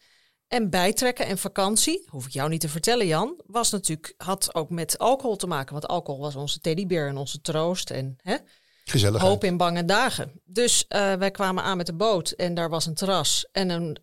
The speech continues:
Speaker 1: koude fles Sauvignon. Dus daar zijn we mee begonnen om twaalf uur 's middags.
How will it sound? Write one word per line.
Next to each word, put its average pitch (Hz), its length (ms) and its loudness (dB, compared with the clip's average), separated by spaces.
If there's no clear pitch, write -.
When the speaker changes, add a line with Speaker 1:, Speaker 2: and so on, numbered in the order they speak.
Speaker 1:
koude 175 260 2
fles 160 280 0
Sauvignon. 165 640 0
Dus - 400 -2
daar 160 180 2
zijn 160 220 2
we 156 60 2
mee 151 200 2
begonnen 202 440 0
om 156 100 -2
twaalf 151 340 -2
uur 156 80 -2
's - 60 -4
middags. 160 440 -2